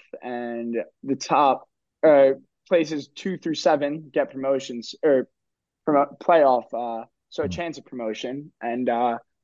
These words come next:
Speaker 1: yeah, we, we just kinda have to do our best at taking it game by game. Obviously, we're all human. It is hard.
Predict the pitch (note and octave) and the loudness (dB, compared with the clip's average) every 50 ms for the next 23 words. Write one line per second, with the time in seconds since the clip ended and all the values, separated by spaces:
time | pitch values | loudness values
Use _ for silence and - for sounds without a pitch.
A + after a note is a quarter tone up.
0 | _ _ _ _ _ _ _ - G3+ A3+ A3+ G3+ F3+ F3+ F3+ E3+ E3+ F#3 F3+ G3+ | _ _ _ _ _ _ _ 0 2 2 2 0 -2 -2 -2 -2 -6 -6 -4 -4
1 | A3 G#3+ - A#3 A3 G#3+ F#3+ G3 F#3+ F#3+ F#3 - _ F#3+ F3+ F3+ F3 E3 D#3+ - | -4 -2 -4 -4 -4 -2 -4 -2 -2 -4 -6 -4 _ 0 0 2 2 0 -4 -6
2 | _ _ _ _ _ _ _ _ _ _ _ _ _ _ _ _ _ _ _ _ | _ _ _ _ _ _ _ _ _ _ _ _ _ _ _ _ _ _ _ _
3 | F3+ F#3 F#3 E3 E3 D#3+ - F3 E3 F3 F3 - - D#3 - - D#3+ E3 D3+ D#3 | -2 0 2 2 2 0 0 -2 -4 -4 -6 -6 -10 -10 -6 -4 -4 -4 -4 -6
4 | C#3+ C3 D#3+ D#3+ D3+ C#3+ C#3 C3+ C3+ C3 D3 D3 C#3 C3 C#3 D#3 D#3+ D#3+ D3 - | -8 -6 -4 -4 -2 0 0 0 0 0 -2 -4 -2 -2 -2 -2 -2 -2 -4 -6
5 | D#3+ D3 D3+ D#3 D3+ C#3 - D3 D3 C#3+ C3+ B2+ A#2+ A2+ G#2+ - - C#3+ C3+ C3+ | -6 -2 0 0 0 -2 -4 -8 -10 -10 -10 -10 -12 -12 -14 -10 -6 -2 -2 -2
6 | B2+ - C3 B2 A#2+ C3+ C3 C#3 | -2 0 0 0 0 0 -2 -6